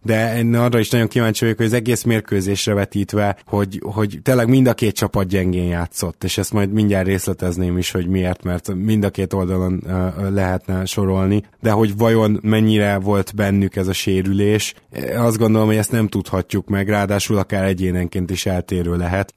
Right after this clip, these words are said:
Egy biztos, hogy az első fél időben gyakorlatilag úgy tűnt, hogy itt nem lehet ellenfele a, legalábbis a Gordon Hayward nélküli Boston a Clevelandnek. James fantasztikusan játszott, tényleg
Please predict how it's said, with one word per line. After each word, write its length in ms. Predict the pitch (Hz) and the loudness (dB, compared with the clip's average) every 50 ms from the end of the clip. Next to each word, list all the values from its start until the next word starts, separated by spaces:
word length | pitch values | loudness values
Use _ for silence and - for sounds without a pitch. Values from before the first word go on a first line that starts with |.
| - - | -18 -6
Egy 240 | - - 151 160 147 | -2 0 0 2 2
biztos, 420 | 135 143 147 - - - 107 - | 2 2 2 2 0 -2 -2 0
hogy 120 | - 117 110 | 0 0 2
az 100 | 107 107 | 2 2
első 600 | 123 120 117 104 - - 120 107 107 107 104 98 - - _ _ | 2 2 2 0 0 0 2 2 4 2 0 -2 -4 -18 _ _
fél 260 | - - 127 120 113 | -4 0 0 2 2
időben 380 | 113 110 110 117 110 113 113 110 | 0 2 2 2 2 2 2 2
gyakorlatilag 400 | 110 107 - 120 - 110 110 113 | 0 0 -2 0 -2 0 2 4
úgy 180 | 123 117 - | 2 2 2
tűnt, 380 | _ - 117 110 107 104 101 104 | _ 0 2 2 2 2 0 -2
hogy 380 | - 101 104 107 104 101 95 95 | -4 -2 0 0 0 0 -2 -6
itt 360 | - 110 110 - _ - 120 | -6 -6 -8 -6 _ -6 -2
nem 340 | 113 113 107 104 101 101 98 | 0 0 2 2 2 2 2
lehet 300 | 101 98 95 98 95 - | 2 2 0 0 -2 -2
ellenfele 640 | 101 98 95 95 95 92 92 - 101 95 92 92 92 | -2 0 0 0 0 -2 -2 -2 -2 -2 0 0 -2
a, 340 | 92 92 95 92 90 87 - - _ | -2 0 0 -2 -2 -2 -6 -8 _
legalábbis 800 | - 104 104 95 107 104 101 98 95 87 95 95 90 - - - _ | 0 0 0 2 2 2 2 2 0 0 -2 -4 -2 -4 -8 -8 _
a 320 | 101 101 95 92 92 92 | -4 -2 0 0 0 -2
Gordon 480 | 92 - 98 98 107 101 92 101 95 92 | -2 -4 -2 -2 0 0 0 0 0 2
Hayward 300 | 95 92 90 95 92 92 | 0 0 0 0 0 2
nélküli 420 | 98 98 95 90 - - 92 92 | 2 0 0 -2 -2 -2 -2 -2
Boston 600 | 85 90 92 90 - - - 101 95 95 98 95 - - - - _ _ _ _ | 0 -2 -2 -2 -4 -4 -2 -2 0 0 0 -2 -4 -14 -20 -20 _ _ _ _
a 320 | - 95 92 90 87 90 90 | -6 -4 -2 -2 -2 -2 -4
Clevelandnek. 880 | - - _ - 104 98 92 87 90 92 90 90 92 92 95 95 - - _ _ | -6 -12 _ -6 -4 -4 -2 -2 -2 0 0 2 0 0 0 -2 -4 -10 _ _
James 500 | - 104 113 113 107 101 95 - - - - | -4 0 2 2 4 2 2 0 -4 -8 -8
fantasztikusan 840 | - - 120 117 101 120 113 - - 113 98 - 104 - - 110 101 98 | -2 0 0 2 2 0 -2 0 -2 -4 -2 -2 -2 0 0 0 0 2
játszott, 640 | 98 98 98 95 _ - - 104 95 - _ - - - | 0 0 0 -2 _ -4 -4 -4 -4 -4 _ -20 -10 -4
tényleg 380 | - 113 104 101 95 90 82 | -2 0 2 2 0 0 -4